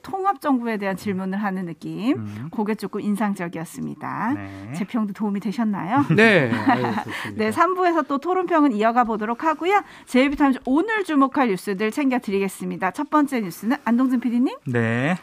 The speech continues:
Speaker 2: 오늘, 어, 제이비가 저희에게 전해준 편지를 여러분들에게
Speaker 3: <laughs>
Speaker 2: 읽어주시-, 드리는 느낌으로 생각해 주시면 좋을 것 같습니다. 네, 저희의 분석이 아니고 제이비의 분석이라는 점 다시 한번 알아주시면 감사하겠고요.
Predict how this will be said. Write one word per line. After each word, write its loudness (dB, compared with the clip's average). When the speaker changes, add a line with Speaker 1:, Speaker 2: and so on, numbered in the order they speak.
Speaker 2:
오늘, -6
어, -4
제이비가 4
저희에게 0
전해준 0
편지를 0
여러분들에게 -2
Speaker 3:
<laughs> 0
Speaker 2:
읽어주시-, -4
드리는 2
느낌으로 0
생각해 0
주시면 -4
좋을 -4
것 -4
같습니다. -4
네, -8
저희의 4
분석이 -2
아니고 -4
제이비의 0
분석이라는 -4
점 -2
다시 -6
한번 -2
알아주시면 -6
감사하겠고요. -6